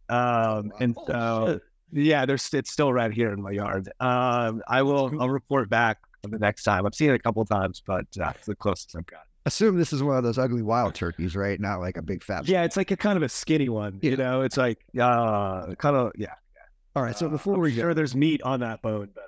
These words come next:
Speaker 1: I'm not gonna try.
Speaker 2: I was at my brother's bachelor, my, my bu-, one of my buddy's bachelor parties. He had it at his pla-, his parents' house in Montana, one of the best bachelor parties I've ever been to. And we're all getting ready to, to go out. We grabbed some razors, you know, packed some booze and some, you know,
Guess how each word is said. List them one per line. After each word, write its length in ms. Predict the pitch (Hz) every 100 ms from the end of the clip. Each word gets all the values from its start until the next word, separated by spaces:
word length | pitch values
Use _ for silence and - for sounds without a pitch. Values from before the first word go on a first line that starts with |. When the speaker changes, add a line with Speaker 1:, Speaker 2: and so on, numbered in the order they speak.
| -
Speaker 1:
I'm 80 |
not 140 | 107 -
gonna 120 | - -
try. 120 | - - _ _ - 190
Speaker 2:
I 120 | 139
was 180 | 170 160
at 100 | 170
my 140 | 151
brother's 340 | 123 139 143 107
bachelor, 420 | 127 131 135 127
my, 160 | 143 139
my 160 | 135 131
bu-, 200 | 151 165
one 120 | 160
of 60 |
my 100 | 165
buddy's 320 | 131 135 135 113
bachelor 340 | 113 113 110
parties. 380 | - 104 104 104
He 140 | 110
had 160 | 113 117
it 100 | 110
at 80 | 107
his 160 | 101
pla-, 220 | - 113 113
his 120 | 117
parents' 340 | - 117 107 98
house 260 | 98 95
in 80 | 101
Montana, 520 | 95 90 87 87 85
one 180 | 87 101
of 20 |
the 120 | 92 92
best 140 | 92
bachelor 280 | 85 85 85
parties 280 | 90 82 85
I've 40 |
ever 120 | 78
been 200 | 78 80
to. 220 | 73 73 78 _ _ _ _ _
And 560 | 123 120 113 107 101 95 _ _ -
we're 240 | 135 160
all 220 | 143 139
getting 260 | 127 123 120
ready 360 | 120 117 113 107
to, 420 | - 107 101 98
to 140 | -
go 160 | 113 113
out. 280 | 101 101 104
We 100 | 98
grabbed 260 | - 110 -
some 120 | 101
razors, 640 | 95 101 92 95 90 85
you 60 | 98
know, 60 |
packed 240 | 92 98 -
some 100 | 92
booze 360 | 90 95 95 82
and 100 | 85
some, 280 | 90 85 80 -
you 80 | 87
know, 160 | 80